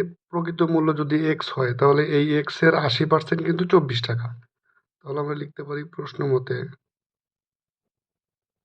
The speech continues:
এক্স এর এই আশি পার্সেন্ট সমান হচ্ছে চব্বিশ টাকা। বা আমাদের এক্স গুণ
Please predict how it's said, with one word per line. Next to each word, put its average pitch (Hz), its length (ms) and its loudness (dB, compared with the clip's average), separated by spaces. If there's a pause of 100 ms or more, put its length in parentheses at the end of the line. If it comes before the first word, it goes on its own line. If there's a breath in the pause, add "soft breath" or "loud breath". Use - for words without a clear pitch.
(1300)
এক্স 143 340 -2 (160)
এর 151 100 0 (2000)
এই 131 100 -4 (120)
আশি - 240 -10
পার্সেন্ট 170 440 -8 (100)
সমান 139 300 -6
হচ্ছে 135 280 -6 (960)
চব্বিশ 123 320 -6 (100)
টাকা। - 180 -16 (1600)
বা 123 100 6 (2250)
আমাদের 139 360 6 (280)
এক্স 147 240 -2 (880)
গুণ 127 320 4